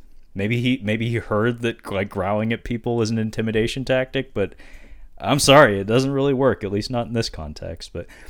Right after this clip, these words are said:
long story short, all these guards get cut down super easily. Uh, it's largely bloodless for the most part. Um,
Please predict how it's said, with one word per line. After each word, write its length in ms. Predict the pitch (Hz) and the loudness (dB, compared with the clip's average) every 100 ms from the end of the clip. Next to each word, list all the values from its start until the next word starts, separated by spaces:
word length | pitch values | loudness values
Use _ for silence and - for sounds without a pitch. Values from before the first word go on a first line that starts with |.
| - - - - | -20 -20 -6 8
long 200 | 151 139 | 8 8
story 260 | 147 127 | 4 2
short, 280 | - 98 - | 2 -2 -2
all 160 | 90 104 | -2 -4
these 160 | 98 | -6
guards 320 | - 90 87 | -4 -4 -4
get 200 | - - | -8 -14
cut 220 | - 98 - | -6 -6 -6
down 460 | 85 87 87 85 - - - | -8 -8 -8 -12 -14 -20 -14
super 480 | - - - 110 90 | -6 -2 0 -2 -4
easily. 540 | 82 82 82 82 82 - - - | -8 -10 -8 -8 -8 -10 -18 -18
Uh, 100 | - | -12
it's 180 | 85 - | -10 -4
largely 380 | 123 135 113 107 | 6 6 6 0
bloodless 580 | 85 80 78 90 85 - | -4 -8 -8 -8 -8 -8
for 180 | - 87 | -10 -10
the 80 | |
most 260 | 85 85 - | -8 -10 -8
part. 300 | 87 87 87 - - - - - - | -6 -6 -8 -16 -20 -20 -20 -14 0
Um, 320 | 104 95 | 2 4